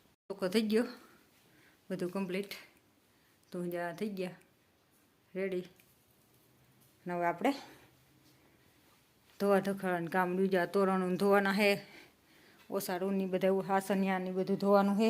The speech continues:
બાકી આ બધું પોતું પોતું થઈને બધું કામ કમ્પ્લીટ થઈ ગયું. એટલે હવે આપણે ગામમાં એક દી ધોંજાળા કરવા જવાના હે, ગામના ધોંજાળા હજી બાકી રાખ્યા હે, ન્યાય રૂમ છે ને, કેમ કે રહેતા નથી એટલે બધું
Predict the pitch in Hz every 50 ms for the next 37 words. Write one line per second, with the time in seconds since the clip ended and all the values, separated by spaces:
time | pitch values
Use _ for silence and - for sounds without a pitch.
0 | 208 - - - - 185 185 185 190 185 185 185 190 190 214 208 208 208 208 202
1 | 208 202 190 196 196 190 190 185 - 196 190 190 190 214 - 180 - 190 180 175
2 | 156 190 196 180 185 175 - - - 190 185 165 170 247 285 - - - - -
3 | - - - - - - - _ _ _ - _ _ _ _ - - _ - -
4 | _ _ _ - - - _ - - - - - _ _ _ 202 180 185 180 185
5 | 185 185 185 196 214 214 196 196 202 196 196 190 190 196 185 180 185 180 190 190
6 | 196 185 185 180 180 175 185 185 180 180 175 185 185 185 180 180 180 175 214 269
7 | 254 - - - _ _ _ _ _ _ _ _ _ _ _ _ _ _ _ _
8 | _ _ _ _ - 180 185 185 185 180 180 160 185 185 185 175 175 175 175 175
9 | 180 180 196 208 208 - 180 175 180 180 180 190 196 220 226 226 - - 185 185
10 | 185 185 185 175 190 196 196 190 - 262 240 214 175 - - - _ - _ -
11 | - _ _ - 214 202 180 185 180 180 208 208 - 190 190 202 208 - 208 196
12 | 185 190 185 185 190 196 226